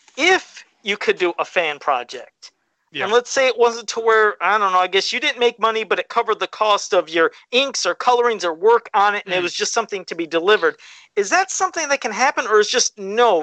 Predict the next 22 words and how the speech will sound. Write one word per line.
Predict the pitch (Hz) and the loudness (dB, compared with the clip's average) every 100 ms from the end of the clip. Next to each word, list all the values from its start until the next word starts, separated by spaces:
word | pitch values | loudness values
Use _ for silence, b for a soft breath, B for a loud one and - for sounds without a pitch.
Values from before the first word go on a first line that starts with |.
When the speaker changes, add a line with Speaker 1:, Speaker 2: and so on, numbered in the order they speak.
| 151 | -2
Speaker 1:
they | 143 | -6
can't | - - 226 226 | -6 -2 -2 0
allow | 202 190 175 | 2 2 2
any | 202 202 | -4 -8
type | 208 214 202 | -4 -4 -4
of | 165 | -6
fan | - 175 160 | -4 -4 -4
projects, | - 139 127 131 - | -2 -2 -2 -6 -6
even | 254 285 294 | -4 -2 0
if | 247 | 0
it's | 226 226 | -2 0
not | 220 - | -2 0
profitable? | 196 175 - 135 120 113 b b - | 2 2 0 -8 -10 -16 b b -6
Is | 160 | -4
that | - | -4
something | - 214 220 233 | -2 -2 -2 -4
that | 196 180 | -4 -4
Mattel | 165 - 196 190 | -8 -4 -2 0
would | 175 | -2
not | 170 156 139 | -2 -2 -2
allow? | 143 165 196 | 0 2 2
Because | 208 202 170 | 0 -4 -4